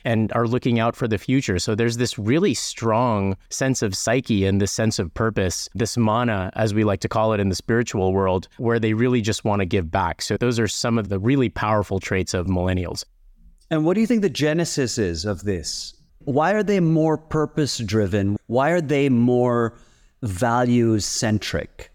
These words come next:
Speaker 2: than other generations?
Speaker 1: Thank you for softballing that, but I feel like it's emergent, right? I feel like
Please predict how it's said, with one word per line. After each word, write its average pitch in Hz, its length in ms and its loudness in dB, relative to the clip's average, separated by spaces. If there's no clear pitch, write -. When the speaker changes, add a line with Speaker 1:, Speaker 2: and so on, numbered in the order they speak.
Speaker 2:
than 113 640 2
other 117 200 2
generations? 85 1000 -4
Speaker 1:
Thank 131 160 0
you 143 80 2
for 117 140 0
softballing 113 680 0
that, 101 240 0
but 110 100 0
I 101 120 0
feel 139 160 0
like 135 180 0
it's - 180 -4
emergent, 110 540 -2
right? 113 300 0
I 117 140 0
feel 135 220 0
like 131 240 0